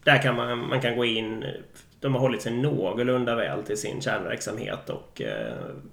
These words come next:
man kan väldigt fort begripa hur man skapar en presenta-, eller en sån här frågepresentation.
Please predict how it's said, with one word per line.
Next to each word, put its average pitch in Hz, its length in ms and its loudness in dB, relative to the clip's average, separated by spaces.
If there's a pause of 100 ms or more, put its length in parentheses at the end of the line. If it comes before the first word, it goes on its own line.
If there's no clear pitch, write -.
(140)
man - 160 -6
kan 110 180 -6
väldigt 107 520 -4
fort - 240 -8
begripa 71 360 -6
hur 110 100 -4
man 110 300 -8 (400)
skapar - 420 -4
en - 100 -6
presenta-, 104 300 -6
eller 110 160 0
en 95 80 -2
sån 101 120 -6
här 107 60 -4
frågepresentation. 113 1080 -6